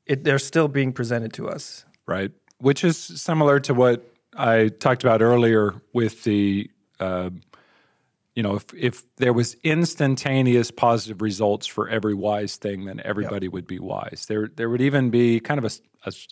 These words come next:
Speaker 2: a self-promotion in that.
Speaker 1: Mm.
Speaker 2: "Well, of course I'm not gonna have sex with somebody 'cause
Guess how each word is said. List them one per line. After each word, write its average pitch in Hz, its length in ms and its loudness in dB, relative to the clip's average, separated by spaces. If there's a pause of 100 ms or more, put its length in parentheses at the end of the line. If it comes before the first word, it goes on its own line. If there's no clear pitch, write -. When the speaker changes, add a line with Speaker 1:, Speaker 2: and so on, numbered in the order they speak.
Speaker 2:
a 92 80 -8
self-promotion 104 1120 -4
in 104 240 -4
that. - 360 -8
Speaker 1:
Mm. 131 140 -16
Speaker 2:
"Well, 107 140 0
of 101 100 -2
course - 260 2
I'm 101 120 -4
not 101 120 -2
gonna 101 140 -6
have 101 140 -2
sex - 240 -6
with 95 80 -8
somebody 101 340 -4
'cause 98 320 -10